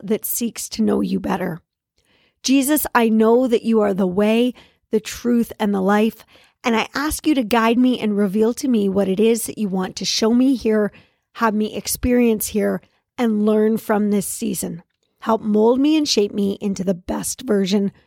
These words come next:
of me. I will live today as your vessel, ready to receive your word, respond to your promptings, and pour out your overflowing love to those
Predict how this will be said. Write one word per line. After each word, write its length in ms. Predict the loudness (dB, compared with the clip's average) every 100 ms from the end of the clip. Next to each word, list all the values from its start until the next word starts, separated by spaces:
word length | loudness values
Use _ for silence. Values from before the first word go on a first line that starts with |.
| _ _ -4
of 120 | -2
me. 420 | 2 2 0 -4 _ _ _ _ _ _ _ -2
I 100 | 0
will 240 | 2 0
live 360 | 2 2 2 0
today 400 | -2 0 0 -2 0
as 340 | 4 4 2
your 140 | 0 0
vessel, 580 | 0 0 -2 -2 -2 -6 _ _ _
ready 320 | 0 0 0
to 240 | -2 -4 -6
receive 500 | -4 -4 -4 0 0
your 160 | 2 0
word, 420 | 2 0 2 0 -4 -20 _ -4
respond 600 | -2 -2 0 2 2 2
to 100 | -2
your 80 | -2
promptings, 580 | 0 -2 -2 -2 -2 -2
and 220 | -2 -2 -2
pour 340 | -2 0 0
out 220 | 0 -2
your 100 | -6 -6 0
overflowing 680 | 0 0 -4 0 2 2 2
love 360 | 2 0 -2 -10 _ _ _
to 140 | 0 0
those 500 | 2 2 2 0